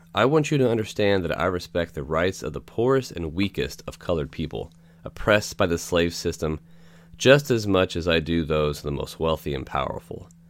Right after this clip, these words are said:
That is the idea that has moved me, and that alone.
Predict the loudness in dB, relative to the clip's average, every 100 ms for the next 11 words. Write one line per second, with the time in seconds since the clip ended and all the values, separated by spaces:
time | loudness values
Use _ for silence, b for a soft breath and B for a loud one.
0 | b b b b 6 8 8 6 2 2
1 | 2 0 -2 -2 -6 0 2 2 0 -6
2 | -8 -14 -10 -4 0 0 0 -4 -6